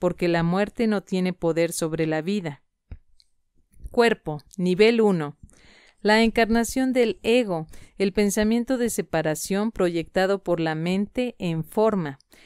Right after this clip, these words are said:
el aparente testigo de la realidad de la separación, incluye tanto nuestros cuerpos físicos como personalidades.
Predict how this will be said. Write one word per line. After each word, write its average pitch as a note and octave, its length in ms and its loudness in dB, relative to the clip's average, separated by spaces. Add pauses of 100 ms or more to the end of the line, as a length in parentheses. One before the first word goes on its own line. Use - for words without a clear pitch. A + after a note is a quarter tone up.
(180)
el G3+ 140 4
aparente B3 500 0
testigo G#3+ 540 -2
de F#3 100 0
la E3+ 160 0
realidad E3 500 -2
de E3+ 100 -2
la D#3+ 140 -2
separación, D#3+ 800 -4 (460)
incluye C4 560 0
tanto F3+ 400 -2
nuestros E3+ 440 -6
cuerpos F#3+ 520 -4
físicos A3+ 640 -6
como F3 360 -2
personalidades. E3 1160 -2